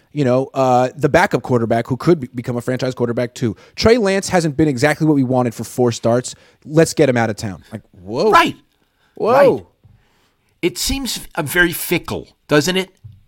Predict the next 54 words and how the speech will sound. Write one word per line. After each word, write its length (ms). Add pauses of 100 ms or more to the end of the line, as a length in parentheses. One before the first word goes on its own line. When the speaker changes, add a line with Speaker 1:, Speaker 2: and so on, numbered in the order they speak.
(260)
Speaker 1:
Yeah, 220
and 80
when 140
you 80
put 220
it 60
out, 200
when 100
you 80
put 220
it 60
like 180
that, 180
it's 100
like, 180
there's 180
no 100
wonder 540
that 260
you 60
don't 160
have 160
a 40
franchise 440
quarterback. 500
I 40
mean, 220 (220)
franchise 400
quarterbacks 480
take 220
time. 380 (420)
Joe 180
Montana, 500
it's 120
not 100
like 180 (1000)
Bill 200
Walsh 260
drafted 300
him 80
nineteen 260
seventy-nine, 360
threw 160
him 80
on 100
the 60
field, 400
was 140
like, 140
"Oh, 140 (100)
you 140
suck," 380
and 140
then 200